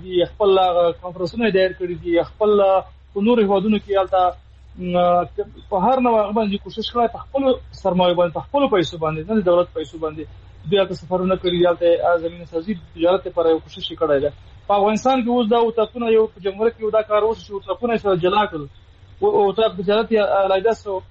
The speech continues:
اتاق زراعت یې علیحده کړ، اتاق د بل هغې صنعت یې علیحده کړ،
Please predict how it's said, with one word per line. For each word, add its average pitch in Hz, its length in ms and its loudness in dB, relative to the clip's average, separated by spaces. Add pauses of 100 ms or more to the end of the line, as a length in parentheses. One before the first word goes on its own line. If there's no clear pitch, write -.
(180)
اتاق 202 360 -2
زراعت 196 360 2
یې 196 60 2
علیحده 185 300 2
کړ، 202 260 -4 (380)
اتاق 208 340 -2
د 190 160 2
بل 214 200 2
هغې 196 320 2
صنعت 196 380 -6
یې 202 120 4
علیحده 185 300 2
کړ، 226 160 -4